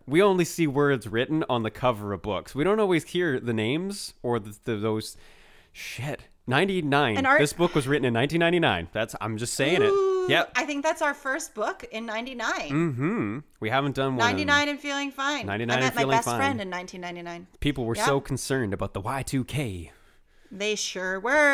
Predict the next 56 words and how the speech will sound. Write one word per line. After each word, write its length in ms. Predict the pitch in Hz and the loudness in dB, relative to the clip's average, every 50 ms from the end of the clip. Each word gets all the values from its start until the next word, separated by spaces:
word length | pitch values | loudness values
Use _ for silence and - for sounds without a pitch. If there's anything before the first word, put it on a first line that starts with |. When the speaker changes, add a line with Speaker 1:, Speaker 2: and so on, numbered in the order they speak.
| 269 269 | 4 2
Speaker 2:
I 40 | 262 - | 2 2
Speaker 1:
But 120 | 208 226 | 2 2
Speaker 2:
had 160 | 220 208 202 | 2 2 0
a 60 | 208 202 | 0 -2
little 240 | 190 208 214 214 | -4 -4 -6 -6
stuffed 400 | 208 - - - 233 226 226 - | -6 -8 -2 0 0 -2 -2 -2
monkey 320 | 233 254 302 403 - 359 311 | -2 -2 -2 -2 -4 -6 -8
named 220 | 320 190 180 175 | -8 -8 -10 -8
Y 200 | 185 175 170 165 | -6 -6 -4 -6
two 200 | 165 - 180 170 | -6 -8 -12 -14
K, 260 | - - 180 170 160 - | -12 -12 -10 -8 -4 -2
Speaker 1:
but 140 | - 117 - | -2 -2 0
Speaker 2:
and 100 | 113 117 | 0 2
Speaker 1:
not, 180 | 123 135 147 | 4 4 2
Speaker 2:
I 20 | 220 | 2
hate 240 | - - 226 - | -2 -10 -10 -8
Speaker 1:
but 80 | - - | -2 0
Speaker 2:
monkeys. 180 | 135 - - 120 | 0 0 2 2
Speaker 1:
not 240 | 127 117 104 101 | 2 0 0 -2
Douglas. 460 | 85 107 120 147 117 98 90 98 - - | -2 -2 -2 -2 -2 -4 -6 -6 -6 -4
You 80 | 127 123 | -2 -2
know 60 | 127 | -2
what 80 | 107 98 | -2 -2
he 160 | - 127 139 | -4 -4 -2
did? 280 | 143 170 196 226 226 - - - _ _ _ _ _ _ _ - _ _ _ _ _ _ _ _ _ _ _ _ 226 | 0 0 0 -2 -4 -8 -14 -20 _ _ _ _ _ _ _ -20 _ _ _ _ _ _ _ _ _ _ _ _ -18
Speaker 2:
Mm-hmm. 300 | 277 - 381 370 302 - - | -10 -6 -4 -4 -4 -4 -6
Speaker 1:
He 80 | 180 | -6
wrote 220 | 143 117 101 101 104 | -2 -2 -2 -2 -2
a, 40 | - - - | -6 -8 -10
he 80 | - | -8
wrote 220 | 147 117 104 87 - | -6 -4 -6 -6 -6
a 40 | - - | -2 0
Speaker 2:
Wrote 100 | 254 240 | 0 2
a 40 | 208 | 2
Speaker 1:
goddamn 160 | 202 208 226 233 | 2 0 0 0
Speaker 2:
book. 40 | - 151 147 - - | -2 -4 -4 -4 -6
Speaker 1:
book. 80 | - - _ _ _ _ | -12 -20 _ _ _ _
Wrote 120 | 190 190 180 | -4 -2 -2
a 40 | |
book. 240 | 165 196 202 - - - - | -2 -2 -4 -6 -10 -20 -14
Speaker 2:
He 140 | 240 262 262 | -10 -8 -6
wrote 140 | 247 202 | -4 -4
a 40 | 175 | -4
goddamn 340 | 175 175 170 - 175 170 165 | -6 -8 -10 -12 -12 -16 -18
book. 180 | - - _ _ | -20 -20 _ _
Speaker 1:
No 120 | - 190 180 | -2 0 0
big 140 | 151 147 131 | 0 0 0
deal. 180 | 135 131 131 - _ _ _ _ _ _ _ _ _ _ _ _ _ _ _ _ _ _ _ | -2 -2 -2 -6 _ _ _ _ _ _ _ _ _ _ _ _ _ _ _ _ _ _ _
Speaker 2:
He's 180 | - 320 311 | -2 0 2
like, 180 | 311 294 269 262 | 2 2 2 0
"You 100 | 294 320 | 0 2
guys 320 | 320 320 320 311 311 302 | 6 6 8 6 6 4
put 240 | 311 - 277 277 - | 0 -2 -2 -2 0
this 140 | 233 233 - | -2 -6 -4
book 180 | - 240 226 - | -6 -6 -6 -8
together. 540 | - 185 - 202 202 202 214 202 202 196 | -8 -4 -2 -2 0 0 0 0 0 -2